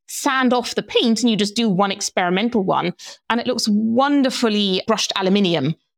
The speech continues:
underneath once you've sanded the paint off, no matter what the original color was.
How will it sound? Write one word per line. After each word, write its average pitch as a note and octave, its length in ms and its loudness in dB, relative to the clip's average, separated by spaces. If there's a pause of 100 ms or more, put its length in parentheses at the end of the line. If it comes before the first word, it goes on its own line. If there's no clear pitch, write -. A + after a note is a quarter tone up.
underneath F#3 440 2
once - 200 0
you've F3+ 100 -2
sanded E3+ 360 -2
the - 80 -4
paint F3+ 320 0
off, - 200 -4
no F3+ 60 0
matter F3+ 180 0
what F3 220 0
the E3+ 100 0
original E3 360 0
color F#3 300 -2
was. - 340 -4